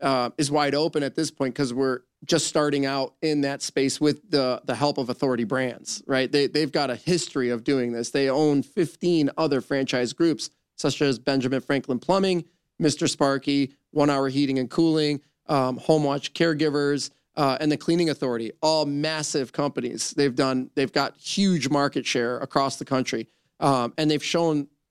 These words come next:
through their own experiences how to do it. So they're giving us all those tools to help us elevate that and get to that position.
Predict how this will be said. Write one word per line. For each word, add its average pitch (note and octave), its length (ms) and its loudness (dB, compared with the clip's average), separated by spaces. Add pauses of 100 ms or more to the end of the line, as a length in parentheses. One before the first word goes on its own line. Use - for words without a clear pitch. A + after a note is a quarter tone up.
through D3+ 220 2
their C#3+ 180 2
own D3 160 2
experiences D#3+ 640 -2
how C#3+ 160 0
to A#2 100 -2
do C#3 220 4
it. B2+ 160 -6 (300)
So D3 180 2
they're E3 160 4
giving E3 360 0
us D3 140 -2
all C#3 160 0
those C#3 240 0
tools C#3 500 0
to C3+ 120 2
help C#3 200 2
us B2+ 140 -2
elevate B2+ 460 0
that B2+ 260 -4
and A#2+ 160 -4
get C#3 200 0
to - 80 -8
that A2+ 140 -2
position. A2 460 -8